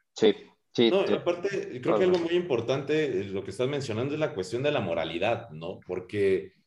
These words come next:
Speaker 2: imagínate, pobres ucranianos luchando por este cambio y una cuestión ya de un sentimiento más independiente de, de eliminar lo que era su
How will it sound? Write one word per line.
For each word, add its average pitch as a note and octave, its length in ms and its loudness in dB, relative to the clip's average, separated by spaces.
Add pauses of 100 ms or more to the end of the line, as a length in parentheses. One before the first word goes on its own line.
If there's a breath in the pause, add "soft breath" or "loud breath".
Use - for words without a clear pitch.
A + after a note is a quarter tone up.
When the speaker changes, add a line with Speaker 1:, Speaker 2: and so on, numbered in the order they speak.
(200)
Speaker 2:
imagínate, D3 300 0
pobres F#3 220 2
ucranianos D3+ 540 0
luchando B2+ 440 0
por A#2 120 0
este A2+ 220 -4
cambio G#2+ 640 0
y F2 120 -4
una A2+ 200 -2
cuestión G#2+ 500 -2
ya G#2+ 200 4
de G2+ 260 2
un F#2+ 120 -4
sentimiento A2 460 -2
más A2+ 180 -2
independiente G2 760 -2
de, D#2 240 -4
de D2+ 200 -12
eliminar F2 480 -2
lo F#2+ 160 -4
que F#2 100 -6
era F#2 180 2
su D2+ 360 -10